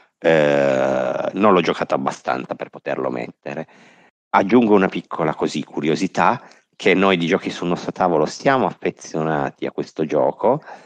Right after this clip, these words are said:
perché, eh, il prototipo era stato visto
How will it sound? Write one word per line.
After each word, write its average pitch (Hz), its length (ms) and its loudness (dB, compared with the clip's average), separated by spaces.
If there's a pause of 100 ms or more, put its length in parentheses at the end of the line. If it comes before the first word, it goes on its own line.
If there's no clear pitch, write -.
(120)
perché, 104 800 2
eh, 76 360 2 (500)
il - 80 -20
prototipo 107 960 2 (520)
era 80 220 0
stato 71 960 0
visto 90 680 -2